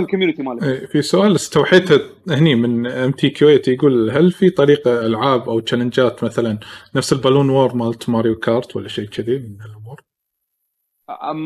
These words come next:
Speaker 1: ما أدري الصراحة، ما تعمقت وايد،
Speaker 2: ولا بس
Speaker 1: ولكن،
Speaker 2: ريسنج، هي التشالنجات
Speaker 1: آه،
Speaker 2: ريسنج وهاندلنج وهذا وكذي؟
Speaker 1: فيها، في، في ملتي بلاي-، في ملتي بلاير،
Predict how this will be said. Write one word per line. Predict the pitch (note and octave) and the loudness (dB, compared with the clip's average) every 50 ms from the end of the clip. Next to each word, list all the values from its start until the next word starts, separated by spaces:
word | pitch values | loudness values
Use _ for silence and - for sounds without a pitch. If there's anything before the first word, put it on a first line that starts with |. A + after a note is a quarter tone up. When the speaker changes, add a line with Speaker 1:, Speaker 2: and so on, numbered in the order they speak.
| D#3 D#3+ D#3+ D#3 | -8 -8 -4 0
Speaker 1:
ما | D#3+ D#3+ | 0 0
أدري | D3 - B2 G#2+ - A2+ G#2+ | 0 0 -6 -12 -12 -12 -14
الصراحة، | - - - C3 D3+ D#3 - - | -12 -8 -2 0 0 0 0 -2
ما | C#3+ D3+ E3+ | -4 -4 -4
تعمقت | E3 - D3+ E3 E3+ D#3+ - - - | -2 -2 -6 -4 -4 -6 -8 -8 -6
وايد، | C3 C3+ C#3+ D3 D#3+ - | -2 0 2 2 4 4
Speaker 2:
ولا | C#3+ D3+ D3+ D3 - | 6 6 6 6 6
بس | E3+ E3 | 6 4
Speaker 1:
ولكن، | F3+ E3+ E3+ | 6 6 8
Speaker 2:
ريسنج، | E3 D3+ - - D#3+ D3+ - E3+ | 6 6 6 4 2 2 4 4
هي | D3 D3+ | 6 6
التشالنجات | C#3+ C#3 C3+ - D3+ D3 C#3+ C#3 E3 D#3 C#3 C3+ | 6 4 4 2 2 2 2 4 4 4 4 4
Speaker 1:
آه، | C#3+ | 4
Speaker 2:
ريسنج | D3+ D3 C#3+ C#3+ - - C#3+ C#3 C3+ B2 | 6 6 6 4 4 0 0 0 2 2
وهاندلنج | B2 C3+ C3 C3 C3+ B2+ B2+ B2 B2+ B2+ A#2 | 2 2 2 0 0 0 0 0 0 2 0
وهذا | A#2+ A2+ B2 A#2+ A#2 A#2 | 0 2 2 0 0 -2
وكذي؟ | A2 - - A3 C4+ | -4 -2 0 4 4
Speaker 1:
فيها، | D4+ D4 C4+ C#4+ D4+ - - _ _ _ - | 4 4 4 2 -2 -2 -2 _ _ _ -2
في، | A#3+ C#4 D4 D4+ D4+ D4+ D4+ C4+ A#3+ - - | 2 4 4 6 4 4 2 -2 -4 -8 -4
في | - B3+ C#4 | -2 0 2
ملتي | C4 B3 B3+ A#3+ B3 A#3 | 2 2 0 0 0 0
بلاي-، | G3+ A3 - - | 0 0 -2 0
في | - C4 C#4 | 0 0 2
ملتي | B3 G3+ - G3+ | 2 0 0 -2
بلاير، | E3 F#3+ D3+ A2+ F#2 _ | 0 0 0 -2 -2 _